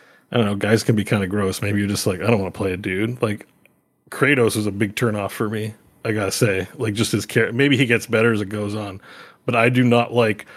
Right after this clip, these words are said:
the gravel voice, giant muscle man. It is not a f-, I'm like, I get it. I watched eighties action and nineties <laughs> action movies. Like,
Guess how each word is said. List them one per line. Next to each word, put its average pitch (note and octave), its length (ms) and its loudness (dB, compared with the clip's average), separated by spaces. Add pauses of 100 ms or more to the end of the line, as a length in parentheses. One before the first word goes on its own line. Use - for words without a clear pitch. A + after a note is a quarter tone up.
(180)
the B2 80 6
gravel A#2 460 4
voice, A2+ 720 2
giant A#2 420 2
muscle A2+ 300 0
man. G#2+ 260 -6
It A2+ 100 -2
is A2 140 -2
not A#2+ 200 4
a - 20 2
f-, - 200 -6 (180)
I'm A#2+ 120 0
like, C3 180 2
I C3 60 4
get A#2 240 2
it. G2+ 100 -4
I G#2+ 80 0
watched A#2 420 -2
eighties A2 460 0
action G#2+ 400 -6
and G#2 80 -4
nineties G#2+ 340 0
<laughs> - 40 2
action D3+ 360 2
movies. A2 360 0
Like, G2 220 0